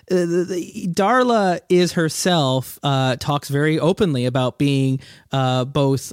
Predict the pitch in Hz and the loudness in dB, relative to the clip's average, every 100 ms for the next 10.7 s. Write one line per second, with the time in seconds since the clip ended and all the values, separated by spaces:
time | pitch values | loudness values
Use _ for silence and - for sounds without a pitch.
0 | - 139 135 127 - - 233 - 185 165 | -4 -2 0 -2 -2 -2 -2 -2 -2 0
1 | 156 147 156 165 165 151 165 175 160 147 | 0 -2 0 0 0 -2 -2 0 0 0
2 | - 196 208 147 135 135 - 147 143 147 | -2 -2 0 0 -2 -4 -2 0 0 -2
3 | - - - _ _ _ _ - 147 165 | -4 -18 -20 _ _ _ _ -4 0 2
4 | 185 208 180 151 147 131 - 165 196 156 | 2 0 -2 -2 -2 -2 -2 0 2 2
5 | 139 135 135 143 131 - 156 151 - _ | 0 0 0 -2 -4 -2 -2 -2 -8 _
6 | _ _ _ - _ 175 185 226 262 220 | _ _ _ -20 _ 0 2 2 2 4
7 | 185 180 165 160 160 - 175 170 165 147 | 4 4 2 -6 -10 -12 -4 0 2 0
8 | - 180 - 180 156 - _ - 165 - | -2 -4 -2 -4 -4 -10 _ -4 -4 -2
9 | 156 151 143 175 165 156 151 143 - - | -4 -2 0 2 2 0 -2 -4 -4 -2
10 | 165 175 160 - 139 127 - | 0 0 -2 -2 -2 -2 -4